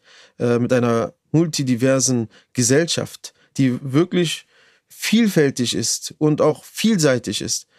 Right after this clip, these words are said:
und wenn wir das verinnerlichen und selbstverständlicher und vielleicht auch viel selbstbewusster damit umgehen,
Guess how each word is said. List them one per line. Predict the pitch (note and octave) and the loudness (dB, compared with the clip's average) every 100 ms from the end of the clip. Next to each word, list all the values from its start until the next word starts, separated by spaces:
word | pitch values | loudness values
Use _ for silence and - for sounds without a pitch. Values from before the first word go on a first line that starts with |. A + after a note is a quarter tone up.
| _ | _
und | - C#3 | -2 2
wenn | D3 | 2
wir | C#3+ E3+ E3 D#3+ - - _ _ _ | 2 2 0 -4 -20 -20 _ _ _
das | - D3 C#3+ | 0 0 2
verinnerlichen | - D3+ G#3+ G3+ C#3+ A#2 A2+ - G#2 _ _ | 0 2 4 2 2 -2 -4 -8 -14 _ _
und | F3+ D#3 | 0 2
selbstverständlicher | B2 E3 D#3+ - D3 - F#3 G3 D3 B2 G2+ | 4 2 2 0 0 2 0 0 -2 -2 -2
und | - E3+ | 0 -2
vielleicht | - E3 E3 D#3+ | 2 0 2 2
auch | D#3 D3+ | 0 -2
viel | - F#3 E3 | -6 -2 2
selbstbewusster | D3+ F3 - - D3 F3 E3+ | 2 2 -2 -2 0 0 0
damit | D3+ C#3+ C#3+ | 0 0 0
umgehen, | G3+ E3+ C3 A#2+ | 0 0 -2 -6